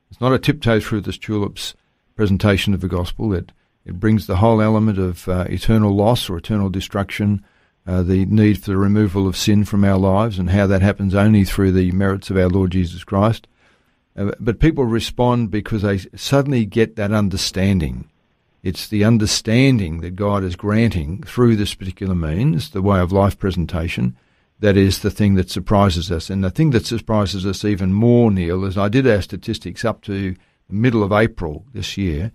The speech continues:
and we discovered that there are four hundred and sixty-one people who've made decisions and prayed the sinner's prayer on the spot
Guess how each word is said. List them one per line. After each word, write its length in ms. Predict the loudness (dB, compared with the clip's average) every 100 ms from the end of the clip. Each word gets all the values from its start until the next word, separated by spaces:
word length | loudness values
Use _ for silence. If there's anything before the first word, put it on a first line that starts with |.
| _ _ _ -6
and 100 | -2
we 80 | 0
discovered 540 | 0 0 2 2 0
that 280 | -2 -4 -4
there 240 | -4 -2
are 200 | -2 -4 -8 _ _
four 340 | _ 2 4 4
hundred 300 | 2 0 -4
and 100 | -4
sixty-one 640 | -8 -6 -4 0 0 0
people 260 | -2 -2 -2
who've 120 | 0
made 280 | 2 2 2
decisions 680 | -2 0 0 0 -4 -6
and 120 | -8 0
prayed 260 | 2 2
the 60 | 0
sinner's 320 | -2 -2 -4
prayer 320 | -2 -2 0
on 180 | 0 0
the 60 | -2
spot 440 | -4 0 0